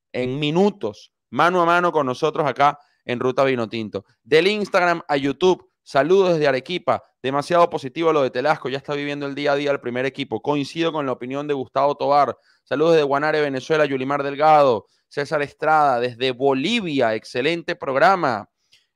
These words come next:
Eh, tu dato futbolero. Pregunta para César. Ahora vamos a tener en cuenta cuando, cuando sea la, la ronda de preguntas. "Hola, hola", dice Berusca. "¿Cuál es el mejor jugador que tuvo la selección en todos los aspectos?". Yo creo, claro,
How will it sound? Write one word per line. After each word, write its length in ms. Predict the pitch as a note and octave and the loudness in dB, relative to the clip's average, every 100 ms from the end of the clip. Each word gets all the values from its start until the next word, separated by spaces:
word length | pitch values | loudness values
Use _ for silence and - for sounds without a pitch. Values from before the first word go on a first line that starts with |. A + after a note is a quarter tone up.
| - | -8
Eh, 180 | A#2 A#2 | -4 -4
tu 140 | C#3+ | 2
dato 240 | D#3 E3+ | 2 2
futbolero. 720 | E3 D3 C3+ F3 F3+ C3+ G2 _ _ _ _ | -6 -2 0 2 4 4 2 _ _ _ _
Pregunta 400 | - C#3+ E3+ E3+ | -4 -2 -2 -2
para 200 | E3+ D3 | -2 -2
César. 680 | A#2+ G3 G3 - B2+ G#2+ F#2+ _ | -2 -4 -4 0 0 0 -8 _
Ahora 300 | - - F#3+ | -12 -8 -2
vamos 180 | E3+ F#3 | 0 0
a 40 | E3 | -2
tener 180 | D#3 | -2
en 80 | E3 | -4
cuenta 420 | D3 D#3 D#3 D#3 | -4 -4 -2 -4
cuando, 280 | D3+ C3+ B2+ | -4 -6 -4
cuando 220 | B2+ B2 | -4 -6
sea 220 | B2 C#3+ D3+ | -6 -2 0
la, 240 | D3 A#2 | 0 -2
la 140 | A#2 A#2+ | -2 -2
ronda 380 | C3 D3 C#3+ | -2 0 0
de 160 | B2+ B2 | -2 -6
preguntas. 520 | B2 B2+ E3+ E3+ A#2+ - | -4 -2 -2 0 -2 2
"Hola, 240 | D#3+ E3 | 4 6
hola", 200 | E3 E3+ | 6 4
dice 380 | D#3+ D#3+ D#3+ C#3+ | 2 0 -4 -4
Berusca. 600 | A#2+ C#3 F#3+ F#3 - A#2+ - _ _ | -4 0 0 0 -2 -2 -2 _ _
"¿Cuál 140 | - D#3 | 0 2
es 20 | |
el 60 | F3+ | 2
mejor 140 | D#3+ | 0
jugador 180 | E3 D#3 | 0 0
que 100 | E3 | -2
tuvo 160 | E3 | 0
la 80 | E3 | 2
selección 360 | D3 C3 D#3+ D#3 | 2 -6 -8 -10
en 60 | |
todos 220 | D3 D#3+ D#3 | -2 0 2
los 100 | A#2+ | -2
aspectos?". 800 | G2+ - B2+ - _ - - _ _ _ _ _ _ | -8 -2 -2 -2 _ -20 -20 _ _ _ _ _ _
Yo 480 | G#2 C3 A3+ A3+ _ | _ 4 4 4 _
creo, 540 | D#3 D#3+ G#3 C4 C#4 _ _ _ _ _ _ _ _ _ _ _ _ _ _ _ _ | -2 0 2 0 -2 _ _ _ _ _ _ _ _ _ _ _ _ _ _ _ _
claro, 320 | C3 A#2+ F2+ | -2 -2 -4